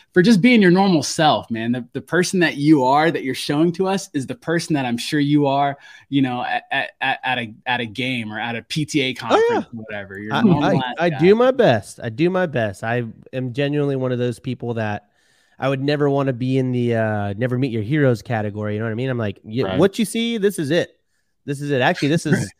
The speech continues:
Speaker 1: <laughs>
Speaker 2: a little bit even more, um,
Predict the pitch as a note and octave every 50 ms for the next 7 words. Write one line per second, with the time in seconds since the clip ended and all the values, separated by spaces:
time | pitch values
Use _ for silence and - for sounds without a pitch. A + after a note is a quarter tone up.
0 | _ _ _ _ _ - A#2+ C3+ D3 E3 D#3+ D#3 C#3+ D3 C#3 C#3+ D3 C3 C3 B2
1 | B2 C3 C#3 C#3 C3+ C3 B2+ B2 A#2+ A2+ - - A#2+ A#2 A#2 A2+ A2 G#2+ G#2+ G#2
2 | G2+ G2 F#2+ F#2